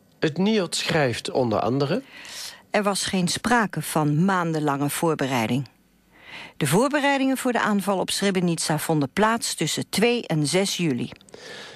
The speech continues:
Speaker 1: Met deze stelling veegt het niot alle aanwijzingen en inlichtingmateriaal van tafel die duiden op voorbereidingen van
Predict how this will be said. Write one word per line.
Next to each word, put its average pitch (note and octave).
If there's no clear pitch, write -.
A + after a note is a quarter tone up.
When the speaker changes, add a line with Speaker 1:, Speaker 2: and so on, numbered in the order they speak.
Speaker 1:
Met F3+
deze G#3
stelling D#3+
veegt G#3+
het F#3
niot F3+
alle A#3
aanwijzingen G3+
en D3
inlichtingmateriaal E3
van G#2
tafel D#3
die D3
duiden G3
op C#3+
voorbereidingen F3
van C3+